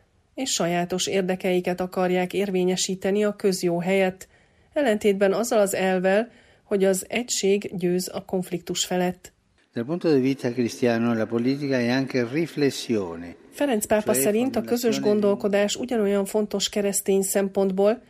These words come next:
Speaker 1: mivel fel kell ismernünk, hogy a politikának a közjót kell követnie, nem egyszerűen a különböző és gyakran ellentétes érdekek ütköztetésén keresztül.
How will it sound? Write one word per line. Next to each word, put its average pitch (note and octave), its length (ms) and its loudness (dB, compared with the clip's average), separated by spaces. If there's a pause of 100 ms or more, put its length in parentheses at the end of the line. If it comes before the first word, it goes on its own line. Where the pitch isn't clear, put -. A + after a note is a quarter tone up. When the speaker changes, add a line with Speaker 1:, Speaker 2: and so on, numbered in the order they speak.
(260)
Speaker 1:
mivel A3 420 4
fel D4+ 260 -4
kell G3+ 180 -2
ismernünk, G3+ 680 0
hogy F#3+ 160 -2
a F#3+ 60 2
politikának G3 760 0
a G3 100 -4
közjót F#3+ 460 0
kell F#3 200 0
követnie, G3 640 2 (420)
nem A#3 140 0
egyszerűen G3 540 4
a F#3+ 100 2
különböző F3+ 720 2
és F3+ 360 -2
gyakran F#3 380 -2
ellentétes F3+ 680 0
érdekek F#3 560 -2
ütköztetésén F3 880 -4
keresztül. F3 640 0